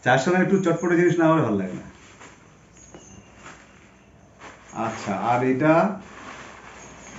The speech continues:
এটা বন্ধুরা আমাদের এই পনেরো আগস্টে, এ, ডিপার্টমেন্ট থেকে দিয়েছে, সবাইকে এক এক প্যাকেট করে দিয়ে চকলেট আর কি। তো আজকে, এ, কালকে গেছিলাম,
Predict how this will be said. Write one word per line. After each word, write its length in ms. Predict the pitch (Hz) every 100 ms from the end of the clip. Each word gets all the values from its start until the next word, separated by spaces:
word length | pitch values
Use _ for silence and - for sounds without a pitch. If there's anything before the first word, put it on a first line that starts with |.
| - - -
এটা 180 | 131
বন্ধুরা 300 | 156 170 190
আমাদের 320 | 185 175 185 175
এই 80 | -
পনেরো 240 | 160 160 175
আগস্টে, 540 | 170 175 190 190 208 - - -
এ, 120 | 117 127
ডিপার্টমেন্ট 480 | 135 151 170 190 190
থেকে 180 | 170 170
দিয়েছে, 500 | 147 147 151 202 - - - - - - - - -
সবাইকে 340 | - 139 147 160
এক 240 | 151 151
এক 60 | -
প্যাকেট 200 | 151 156
করে 120 | 156
দিয়ে 160 | 143
চকলেট 380 | 139 147 151 143
আর 60 | 110
কি। 180 | 95 85 - - - - - - - - - - _ -
তো 180 | - 131
আজকে, 440 | 123 127 127 165 165
এ, 420 | 170 143 127 123
কালকে 300 | 127 135 156
গেছিলাম, 500 | 156 165 196 247